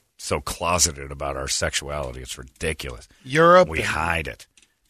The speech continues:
Speaker 2: Asia and all that, you know, like, to, between the television ads, billboards.
Speaker 1: Oh, sure. They're, they're more comfortable with that.
Speaker 2: Yeah.
Speaker 1: We're filthy. Deep down inside, we keep it hidden. We keep it dirty on the internet and stuff and then and lie about it. I never go in there.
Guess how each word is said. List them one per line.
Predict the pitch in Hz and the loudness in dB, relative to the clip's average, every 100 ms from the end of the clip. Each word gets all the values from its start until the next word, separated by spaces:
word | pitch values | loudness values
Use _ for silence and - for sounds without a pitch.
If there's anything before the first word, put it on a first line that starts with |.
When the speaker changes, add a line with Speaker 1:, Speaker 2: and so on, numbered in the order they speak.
| - | -2
Speaker 2:
Asia | 156 175 156 170 | 2 4 4 4
and | 160 | 6
all | 151 151 | 6 6
that, | - | 4
you | 165 | 2
know, | 147 | 2
like, | 131 131 - | 0 -2 -4
to, | 139 - | -6 -6
between | 135 135 147 139 | -8 -6 -2 0
the | 127 127 - - | 0 -4 -8 0
television | 156 156 160 139 | 4 6 4 2
ads, | 147 147 147 147 131 - _ | 2 4 6 4 2 -2 _
billboards. | - 147 143 143 147 139 - - _ | 2 4 4 2 2 2 -4 -10 _
Speaker 1:
Oh, | 170 165 | 4 6
sure. | - 143 139 | 8 8 8
They're, | - 127 - | 6 6 6
they're | 143 | 6
more | 170 113 | 8 6
comfortable | - 90 - 78 | 6 2 0 -6
with | 76 | -6
that. | 69 73 | -6 -6
Speaker 2:
Yeah. | 113 98 - | -6 -6 2
Speaker 1:
We're | 104 | 2
filthy. | - - 107 - - - _ _ | 4 6 4 4 -6 -8 _ _
Deep | - 104 | 0 2
down | - 85 | 4 2
inside, | 73 - 104 78 | 2 0 0 0
we | 90 | -4
keep | - 82 | -6 -8
it | - | -8
hidden. | - 87 58 _ _ _ | -8 -8 -10 _ _ _
We | - 95 | -10 -6
keep | 80 | -6
it | - - | -8 -12
dirty | - - 92 98 69 | -6 4 6 6 2
on | 64 | -4
the | 67 | -4
internet | 80 98 69 62 | 0 0 0 -4
and | - | -10
stuff | - 60 - | -10 -12 -12
and | 69 | -12
then | 71 65 | -12 -12
and | 80 67 | -14 -8
lie | 71 98 113 | 0 2 2
about | 73 64 - | 0 -6 -8
it. | |
I | - | -4
never | 139 123 143 | 2 4 4
go | 78 65 64 | 0 -4 -8
in | |
there. | 62 - | -12 -20